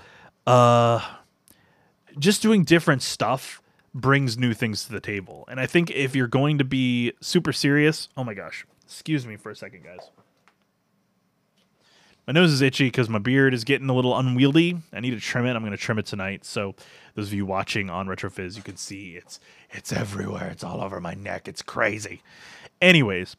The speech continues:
sorry about that. But if you are into tabletop R P Gs, I, and you really wanna do something different,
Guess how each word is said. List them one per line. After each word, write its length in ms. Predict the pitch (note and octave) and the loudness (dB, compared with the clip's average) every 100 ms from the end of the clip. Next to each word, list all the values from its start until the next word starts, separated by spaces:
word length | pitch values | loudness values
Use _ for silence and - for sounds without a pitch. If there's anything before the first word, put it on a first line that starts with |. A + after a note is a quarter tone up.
| _ | _
sorry 320 | - D#3 C#3+ | 0 4 4
about 160 | G#2 F#2 | 4 -4
that. 200 | E2 - _ _ _ _ _ _ _ _ _ _ - | -10 -12 _ _ _ _ _ _ _ _ _ _ 2
But 320 | D#3+ C3 - _ _ | 4 4 -2 _ _
if 240 | D3 B2+ - | -2 -2 2
you 160 | D3+ | 0
are 680 | - D3 F#3+ G3 F#3 F#3 E3+ _ _ _ - | 2 4 6 8 8 6 0 _ _ _ -4
into 600 | D3 D3+ - C3 A#2+ A2+ | -2 -2 4 4 4 2
tabletop 480 | C3 A#2+ A2+ A#2+ A2 | 2 2 4 2 2
R 80 | |
P 100 | G#2+ | 0
Gs, 480 | G#2+ G#2+ G2+ F#2+ - - _ _ _ | -4 -6 -6 -8 -12 -20 _ _ _
I, 180 | B2 B2 | -4 -4
and 200 | - C3 | -2 0
you 140 | B2 | 0
really 280 | A2+ B2 C#3 | 4 6 8
wanna 260 | C3+ B2 A#2+ | 8 4 2
do 160 | A#2 | -2
something 640 | A#2 B2+ A2+ A#2 G#2+ G#2 G2 _ | -2 -2 0 -2 -2 -6 -10 _
different, 420 | A#2+ - C#3+ C#3 | -8 0 0 0